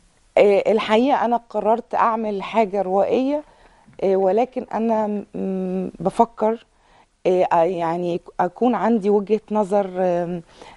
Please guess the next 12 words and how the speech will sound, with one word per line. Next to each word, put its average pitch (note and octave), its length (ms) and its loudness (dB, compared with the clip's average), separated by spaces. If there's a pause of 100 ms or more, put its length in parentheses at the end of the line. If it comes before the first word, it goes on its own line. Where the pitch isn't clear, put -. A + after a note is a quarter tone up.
(180)
آه، E3 160 2
انسانيه G#3+ 560 2
شويه، D#3+ 340 -2
يعني E3 200 -2
اتناول G3+ 640 2
الحدث A3 580 2
الكبير G#3+ 560 0
ده G#3 200 0 (640)
واثره A3+ 760 2
على B3 260 0
حياه A#3 420 0 (640)
البشر، F#3 560 0